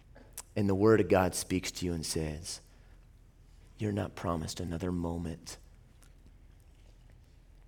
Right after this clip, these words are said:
They've been pierced by the reality of their sin. They don't make a plan to live it up for another thirty-nine days. They've been pierced with the recognition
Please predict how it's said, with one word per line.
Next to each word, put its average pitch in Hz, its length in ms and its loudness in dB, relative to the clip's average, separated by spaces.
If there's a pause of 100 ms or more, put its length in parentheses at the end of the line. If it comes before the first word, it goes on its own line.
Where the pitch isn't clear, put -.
(140)
They've 110 100 2
been 110 140 2
pierced - 460 2
by 98 120 6
the 95 120 2
reality 90 440 6
of 95 100 -2
their 98 100 -4
sin. 87 500 -4 (640)
They 107 100 6
don't 107 260 6
make 110 180 4
a 110 40 -2
plan 98 460 0
to - 120 0
live 98 240 4
it 92 100 4
up 87 300 2
for 101 140 0
another 92 240 0
thirty-nine 90 600 0
days. 87 520 -2 (760)
They've 104 120 0
been 107 140 2
pierced - 720 2 (1400)
with 113 100 -2
the 113 100 4
recognition 98 880 2